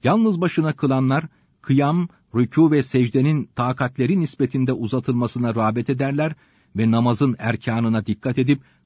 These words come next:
kusursuz kılmaya çalışırlar. Sevilen kul şu kimsedir ki, Mevlasının emrine bağlı olarak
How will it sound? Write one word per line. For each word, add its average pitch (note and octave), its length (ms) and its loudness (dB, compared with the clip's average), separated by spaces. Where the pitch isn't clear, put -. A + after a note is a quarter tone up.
kusursuz C#3 520 -2
kılmaya F2 400 -6
çalışırlar. E2 640 -8
Sevilen A#2+ 560 0
kul A2 320 -2
şu - 200 -6
kimsedir C3+ 480 0
ki, A2+ 260 0
Mevlasının C#3 760 2
emrine C3+ 460 0
bağlı B2 300 2
olarak C#3 320 0